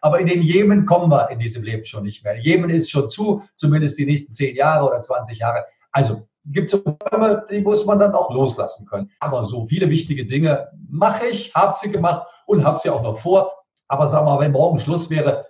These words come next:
wäre das schade, wäre das ein Jammer. Aber ich hab so viel erlebt und hab so viele Leben leben dürfen und das gesund, beim vollen Bewusstsein, hab tolle Menschen kennengelernt, ich hab eine wunderbare Familie.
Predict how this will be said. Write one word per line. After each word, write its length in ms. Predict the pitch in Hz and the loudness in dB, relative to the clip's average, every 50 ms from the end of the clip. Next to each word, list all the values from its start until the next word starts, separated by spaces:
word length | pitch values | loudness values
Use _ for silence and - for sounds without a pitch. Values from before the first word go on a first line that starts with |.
| _ | _
wäre 120 | - 131 143 | -4 0 2
das 180 | 147 - - - | 2 2 0 -2
schade, 440 | - - 117 117 117 110 110 104 107 | -2 0 0 2 0 0 -2 -4 -4
wäre 140 | 120 123 | -4 -4
das 100 | 131 113 110 | -2 -2 -2
ein 120 | 127 117 | -2 -2
Jammer. 440 | 120 127 127 135 110 110 - - - - _ _ _ _ - | 0 0 0 0 0 -2 -2 -4 -8 -16 _ _ _ _ -2
Aber 500 | 120 123 120 117 120 120 117 117 117 - 160 | -2 0 2 2 2 2 2 0 -4 -6 -6
ich 100 | - - | -4 -4
hab 140 | - - - | -4 -2 -2
so 100 | 151 143 | -2 -2
viel 140 | 147 156 | 0 0
erlebt 360 | 135 123 120 123 123 123 - - | 0 0 0 -2 -4 -6 -6 -6
und 100 | 110 107 | -6 -4
hab 140 | 113 - - | -4 -4 -2
so 140 | - 147 165 | -2 -2 0
viele 220 | - 165 156 139 | 2 2 2 2
Leben 480 | 135 131 135 156 170 190 196 170 143 143 | 2 2 2 2 4 4 2 2 2 2
leben 420 | 135 139 151 160 165 165 151 123 113 | 2 2 4 4 4 4 2 0 -2
dürfen 480 | 143 147 180 180 170 - 147 123 - _ _ _ _ - | 0 2 2 2 0 0 -2 -4 -4 _ _ _ _ -8
und 140 | 147 139 147 | -6 -4 -2
das 160 | - - - | -4 -4 -4
gesund, 480 | - 117 110 123 160 170 175 170 160 | -6 -4 -2 0 2 2 2 2 2
beim 200 | - 147 - - - | 2 0 0 0 0
vollen 260 | - 147 147 143 135 | 2 2 2 2 2
Bewusstsein, 500 | 123 117 147 147 143 - - 135 120 - | -2 -4 -6 -6 -6 -4 -4 -4 -2 -2
hab 180 | 113 110 - - | -4 -8 -4 0
tolle 240 | - 156 156 147 139 | 0 2 2 2 0
Menschen 300 | 139 139 143 - - - | -2 -4 -4 -6 -8 -10
kennengelernt, 380 | - 123 117 113 - 117 117 110 | -8 -8 -8 -6 -6 -6 -6 -6
ich 40 | - | -8
hab 120 | - - | -12 -14
eine 80 | 117 113 | -12 -6
wunderbare 400 | 131 147 147 131 123 123 117 - | -2 0 0 2 2 0 0 0
Familie. 400 | - 113 98 98 117 120 123 | -2 -6 -6 -8 -10 -12 -12